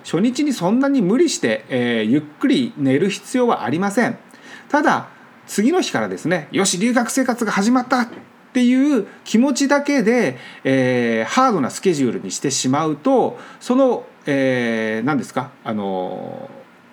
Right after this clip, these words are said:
ー、日本語が出てこないですね。<laughs> その今までの疲れが出てしまう。えー、留学前から緊張して飛行機に乗って初日バタバタして、「よし、これから留学始まった」ってなると、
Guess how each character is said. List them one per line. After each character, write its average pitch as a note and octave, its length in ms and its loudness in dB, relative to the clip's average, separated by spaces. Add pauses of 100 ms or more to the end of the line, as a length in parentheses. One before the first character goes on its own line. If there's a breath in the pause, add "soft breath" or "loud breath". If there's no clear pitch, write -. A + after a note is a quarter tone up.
(640)
ー、 - 20 -10
日 A#2+ 80 0
本 D#3 100 2
語 D#3+ 80 0
が E3+ 80 2
出 D#3 120 0
て C3 60 2
こ A2+ 100 0
な - 100 -2
い E3+ 80 0
で C3+ 80 2
す - 100 -6
ね。 C#3 240 -4 (240 loud breath)
<laughs> A#3 240 -10
そ A#3 140 2
の B3+ 320 2
今 A#3+ 180 4
ま C4+ 80 2
で A3 80 2
の C#3 80 -2
疲 B3 260 0
れ C#4 120 0
が D#3 180 -2 (320)
出 F3+ 160 4
て - 100 0
し - 160 -4
ま F2+ 120 -8
う。 - 80 -14 (1120)
え G2+ 280 -6
ー、 A2+ 160 -10
留 D3+ 140 4
学 C3 180 2
前 D#3+ 200 4
か A#2+ 100 -2
ら G2+ 80 -4
緊 A2+ 180 0
張 G#2 200 -4
し - 80 -10
て F#3+ 80 4
飛 - 120 -6
行 C3+ 200 0
機 C3 100 -8
に F#2+ 100 -8
乗 F2+ 100 -10
っ - 20 -20
て - 400 -2
初 - 120 -2
日 A#2+ 220 0
バ B2 100 0
タ C#3 100 -4
バ A#2 120 -4
タ F#2 120 -12
し - 100 -12
て、 C#3 160 -8 (200 loud breath)
「よ B2 140 0
し、 - 80 -4
こ - 140 -4
れ F3 80 0
か F#3 80 0
ら F#3 60 0
留 F3+ 120 2
学 F#3+ 200 0
始 E3 180 -2
ま A3 80 2
っ A3 80 -6
た」 G3+ 140 0
っ - 20 -8
て - 60 -20 (280)
な C#3+ 140 0
る C3 100 -2
と、 G3 300 0